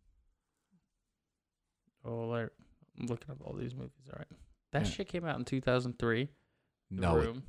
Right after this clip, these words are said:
Speaker 2: oh, The Room, the original Room.
Speaker 1: Yeah.
Speaker 2: Yeah, yeah. Sounds about right.
Speaker 1: Three point seven on I M D B.
Speaker 2: That, that makes sense. But the one that James Franco made came out, like, two, three years ago, right?
Speaker 1: The Disaster Artist.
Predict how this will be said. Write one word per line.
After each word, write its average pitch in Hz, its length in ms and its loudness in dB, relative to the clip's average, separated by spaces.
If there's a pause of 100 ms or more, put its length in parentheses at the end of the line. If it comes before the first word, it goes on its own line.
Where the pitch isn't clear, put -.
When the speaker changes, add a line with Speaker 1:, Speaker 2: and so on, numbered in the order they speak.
(140)
Speaker 2:
oh, 104 180 10
The 85 160 2
Room, 92 460 10
the 95 140 10
original 92 460 6
Room. 76 140 0
Speaker 1:
Yeah. 73 220 -2 (140)
Speaker 2:
Yeah, 69 600 -6
yeah. - 200 -12 (320)
Sounds - 260 -10
about 127 180 -10
right. 131 260 -10
Speaker 1:
Three 131 200 -2
point 117 260 2
seven 113 240 2
on 113 140 0
I 117 160 -2
M 117 100 -4
D 113 120 -2
B. 117 180 -2 (340)
Speaker 2:
That, - 160 -18 (280)
that 73 100 -2
makes 71 200 -8
sense. - 240 -20 (100)
But 101 380 -2
the 98 140 2
one 107 160 8
that 98 100 6
James 92 220 4
Franco 104 280 2
made 80 200 2
came 85 120 2
out, 80 120 2
like, 76 140 -2
two, - 160 -2
three 82 200 0
years 92 200 2
ago, 65 220 -10
right? 87 220 -12 (1120)
Speaker 1:
The 131 60 -18
Disaster 113 800 0
Artist. 101 540 -2